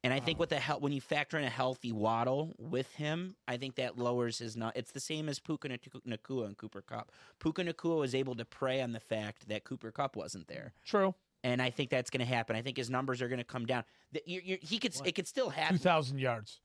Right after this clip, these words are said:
Speaker 1: It could still happen that, that he wins M V P. Like, that's totally in the realm of possibility. I just think that for him to hit two thousand yards, a lot would have to go right because a lot went right this year, and he still couldn't hit it.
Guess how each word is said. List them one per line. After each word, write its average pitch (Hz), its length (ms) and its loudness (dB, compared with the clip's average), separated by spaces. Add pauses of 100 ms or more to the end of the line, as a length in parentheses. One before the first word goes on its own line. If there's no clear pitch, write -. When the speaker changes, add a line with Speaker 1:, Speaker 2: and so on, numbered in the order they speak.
Speaker 1:
It 165 120 4
could 180 160 0
still 220 240 0
happen 175 420 2
that, 139 200 2
that 143 100 2
he 143 180 0
wins 147 240 2
M 143 140 4
V 117 120 2
P. 143 260 2
Like, 117 140 4
that's 139 220 2
totally 170 360 4
in 139 80 2
the 127 120 2
realm 131 200 2
of 117 60 0
possibility. 120 800 0
I 123 140 4
just 131 180 0
think 139 180 -2
that 120 220 -2
for 120 120 -2
him 135 260 -2
to 131 80 2
hit 123 160 -4
two 123 160 -6
thousand 123 340 0
yards, 110 460 2
a 113 60 4
lot 107 440 0
would 113 120 -4
have 113 180 -4
to 104 80 -12
go 110 160 0
right 110 340 2 (300)
because 139 260 2
a 131 60 4
lot 156 320 2
went 160 200 2
right 143 280 2
this 123 260 0
year, 165 180 2
and 123 120 4
he 120 60 2
still 123 260 2
couldn't 104 260 -4
hit 110 160 -4
it. - 140 -14